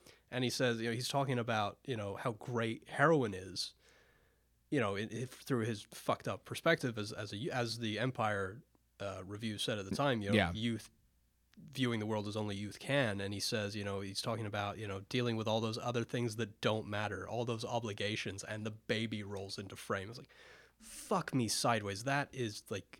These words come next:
Speaker 1: a monumental piece of editing.
Speaker 2: Yeah.
Speaker 1: and sound editing and bringing, and, like, stitching the elements of what you see on screen together with the narration.
Speaker 2: Yeah, big time, big time. Um, so I, all, I mean,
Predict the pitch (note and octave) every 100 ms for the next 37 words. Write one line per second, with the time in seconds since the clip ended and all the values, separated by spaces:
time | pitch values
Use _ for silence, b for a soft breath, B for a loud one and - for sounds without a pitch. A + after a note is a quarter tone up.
0 | - A2 G#2 - - - C#3+ D#3 E3 D#3+
1 | C#3+ C#3+ D#3 D#3 D3+ C#3+ A#2+ - A2+ A2
2 | G2 G#2 F#2+ - - b b A2 F2+ E2+
3 | G2+ - A#2+ A2+ G#2 G2 G2 G2+ G#2+ -
4 | A#2 A#2 A2 G#2+ A#2 G2+ - - - -
5 | C#3+ - C3 A#2+ G#2+ G#2+ G#2+ G#2+ A2 G#2
6 | G#2+ - G#2 G2+ - G2+ G2+ G2+ G2+ G#2
7 | G2+ F#2+ - _ - G#2 G2 G2 G2 -
8 | - - - E2 D#2+ - G#2 F2 D#2+ D#2+
9 | _ _ F#2 F2+ C#2 A1 - - B2 G2
10 | E2 - _ _ - - B - G#3 F#3
11 | b b b b b _ _ _ _ _
12 | C#3+ D#3 E3 - _ _ _ _ _ _
13 | _ _ _ _ _ _ _ _ - -
14 | _ - _ _ - G3 G#3+ G3+